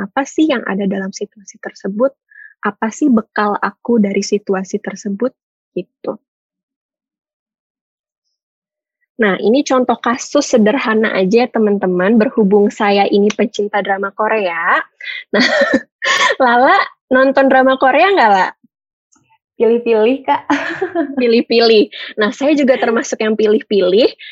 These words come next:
Speaker 1: dan ini adalah drama yang saya cukup lama untuk menamatkan. Karena kalau teman-teman ada yang pernah nonton, mungkin yang pernah nonton bisa sharing di kolom chat, "Ya, saya pernah nonton, Kak," gitu. "Ceritanya seru, Kak," atau gimana, tuh boleh banget ya, teman-teman. Kita rumpi aja pokoknya di sini.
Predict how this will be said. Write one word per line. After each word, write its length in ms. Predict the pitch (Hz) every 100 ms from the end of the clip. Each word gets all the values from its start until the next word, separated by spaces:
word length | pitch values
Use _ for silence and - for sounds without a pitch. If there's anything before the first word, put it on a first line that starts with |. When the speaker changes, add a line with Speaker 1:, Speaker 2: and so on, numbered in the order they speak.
| -
Speaker 1:
dan 160 | 233 226 -
ini 240 | 240 302 285
adalah 640 | 233 226 196 190 214 277
drama 560 | 220 214 196 208 247 285
yang 240 | 240 220
saya 320 | - 214 214
cukup 400 | - - 233 226
lama 400 | 202 185 208 240
untuk 160 | 226 -
menamatkan. 960 | 214 202 202 190 - - 180 170 180 -
Karena 560 | 202 190 185 190 240 269 - _ -
kalau 320 | - 220 214
teman-teman 480 | 214 226 240 285 349
ada 160 | 320 269
yang 160 | 233
pernah 320 | 233 240 226 202
nonton, 320 | 190 214 269
mungkin 320 | 262 320 311
yang 80 | 294
pernah 320 | - 226 214
nonton 160 | 220 277
bisa 400 | 254 - 202 - - - - -
sharing 400 | 226 214 226 226
di 160 | 220
kolom 400 | 214 214 208 214
chat, 160 | 269 269
"Ya, 80 | 285
saya 160 | 294
pernah 320 | 302 311 294
nonton, 320 | 285 285 302 294
Kak," 400 | 285 294 285 202
gitu. 320 | - 170 165 -
"Ceritanya 400 | 254 254 - 269
seru, 240 | - 262
Kak," 240 | - 269
atau 80 | 240
gimana, 240 | 190 190 214
tuh 160 | 247
boleh 240 | 208 190 208
banget 320 | 190 208 208
ya, 80 | 196
teman-teman. 400 | 185 185 185 208
Kita 240 | - 214
rumpi 320 | 214 202 202
aja 320 | - 175 190
pokoknya 240 | 196 202 190
di 80 | 180
sini. 280 | - 175